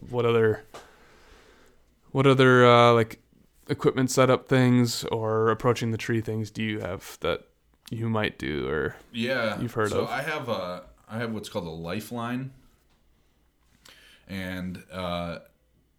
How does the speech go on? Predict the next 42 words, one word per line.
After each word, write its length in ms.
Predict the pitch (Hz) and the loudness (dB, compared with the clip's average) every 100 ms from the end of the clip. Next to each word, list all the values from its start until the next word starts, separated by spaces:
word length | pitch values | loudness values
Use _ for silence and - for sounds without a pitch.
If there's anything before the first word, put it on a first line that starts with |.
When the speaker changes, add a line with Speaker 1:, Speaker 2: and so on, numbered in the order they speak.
| _ _ _ - | _ _ _ -18
Speaker 2:
so 140 | 104 | -14
this 320 | 92 113 120 | -8 -6 -6
is 140 | 113 98 | -6 -8
a 80 | |
rope 400 | 92 95 98 95 | -8 -6 -6 -6
that 160 | 92 - | -10 -10
straps 440 | - 104 98 95 92 | -10 -8 -8 -8 -10
around 320 | 90 90 90 | -8 -8 -8
the 80 | 87 | -12
tree 640 | - 95 92 90 87 85 _ _ _ _ _ _ _ _ - | -12 -10 -10 -10 -10 -14 _ _ _ _ _ _ _ _ -12
up 200 | 95 92 | -10 -10
at 140 | 90 | -12
the 80 | 85 | -14
top, 420 | - 92 95 - | -12 -10 -10 -12
so 100 | - | -14
where 140 | 87 85 | -14 -14
your 120 | 80 | -16
stand 360 | - 85 85 | -14 -12 -10
is, 400 | 85 85 95 - - _ _ - | -10 -10 -10 -14 -18 _ _ -18
and 200 | 82 85 | -14 -12
then 400 | 85 82 82 76 | -12 -12 -14 -14
it 240 | 90 82 - | -16 -16 -14
hangs 480 | 95 90 87 87 | -12 -10 -10 -12
down 300 | - 85 85 | -12 -14 -14
all 200 | 76 78 | -12 -12
the 80 | 80 | -12
way 200 | 82 78 | -14 -16
to 180 | 80 - | -16 -20
the 120 | 71 | -20
ground. 480 | 69 78 64 57 62 _ _ _ _ _ _ _ _ _ _ | -20 -20 -18 -20 -20 _ _ _ _ _ _ _ _ _ _
And 160 | 85 | -14
so 560 | 80 - 90 87 85 85 87 | -12 -8 -8 -6 -8 -10 -10
that 440 | 87 107 120 - | -6 -4 -4 -6
is 260 | 104 95 90 | -14 -12 -10
used 380 | 95 95 92 87 | -10 -10 -14 -16
after 380 | 95 104 110 104 | -8 -8 -8 -14
your 140 | 90 90 | -14 -14
stand 380 | - 90 85 82 | -12 -12 -12 -12
has 180 | 82 76 | -14 -18
been 480 | - 80 80 76 76 | -16 -16 -16 -18 -20
set 340 | - - 85 | -14 -10 -8
up. 260 | 92 107 - | -8 -8 -12